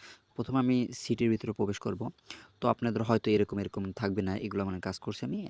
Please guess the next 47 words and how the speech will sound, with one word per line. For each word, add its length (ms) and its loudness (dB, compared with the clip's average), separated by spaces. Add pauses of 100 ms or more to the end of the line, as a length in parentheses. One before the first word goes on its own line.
তার 120 -4
কারণে 260 -2
এটা 140 -8
শো 120 -6
করছে। 360 -4
তো 380 -10
আপনাদের 260 2
এখানে 240 0
শো 200 0
করবে 300 0
না। 120 -2 (880)
তো 60 -2
আপনারা 300 2
কি 160 -6
করবেন, 260 -2
প্রথমে 360 0 (340)
এই 80 4
যে 60 10
এখানে 200 8
প্লাস 340 2
আইকন 240 2
দেখতে 240 0
পাবেন, 260 2 (320)
just 240 0
এই 80 6
জায়গায় 220 4
হচ্ছে 180 -2
ক্লিক 200 0
করে 180 -4
দেবেন। 200 -8 (280)
এই 100 2
জায়গায় 160 4
ক্লিক 240 0
দেওয়ার 140 0
পর 120 0
হচ্ছে 220 0
আপনি 180 0
এখানে 280 0
এই 100 0
যে 120 2
দেখতে 240 -4
পাবেন 260 0
নিউ, 320 0 (440)
আহ, 240 4
শ-, 260 -4 (100)
আহ, 280 -2 (460)
শিট, 540 0